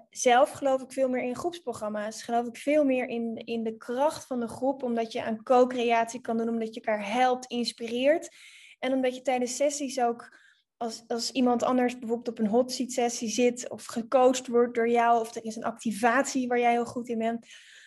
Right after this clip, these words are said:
ehm, dat je vaak door het te ervaren bij een ander, als je aan de zijlijn zit, dat je minstens een grote doorbraak eigenlijk hebt dan dat je daar zelf zit.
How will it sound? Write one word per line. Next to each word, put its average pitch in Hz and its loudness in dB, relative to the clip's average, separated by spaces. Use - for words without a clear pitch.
ehm, 240 2
dat 262 6
je 277 -2
vaak 330 2
door 240 2
het 254 0
te 240 0
ervaren 247 4
bij 226 4
een 214 0
ander, 359 -2
als 254 -6
je - -8
aan 233 -6
de 226 -6
zijlijn 269 -2
zit, 311 -10
dat 277 -8
je 247 -4
minstens 330 0
een 311 0
grote 277 0
doorbraak 262 0
eigenlijk 254 -8
hebt 247 -2
dan 247 -4
dat 233 -2
je 247 -4
daar 220 0
zelf 233 2
zit. 302 -6